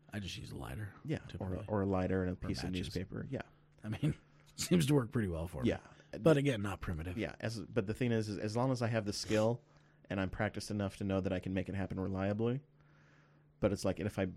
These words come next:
Speaker 2: take my pack out with me to go somewhere, I'm gonna take my flint and steel, and I'm gonna take a couple of lighters.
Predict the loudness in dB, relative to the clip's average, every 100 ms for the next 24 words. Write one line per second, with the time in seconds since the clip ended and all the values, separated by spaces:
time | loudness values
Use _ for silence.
0 | -12 -20 -4 -4 0 0 0 0 -2 0
1 | -2 0 -2 -2 -2 -4 -10 -18 -10 0
2 | 0 0 0 0 -2 -6 -20 -20 -20 -6
3 | -2 0 0 -2 0 -2 -2 -4 -4 -2
4 | 0 0 0 -2 -2 -4 0 -2 -2 -12
5 | -18 -10 -4 -2 0 0 2 4 4 2
6 | -2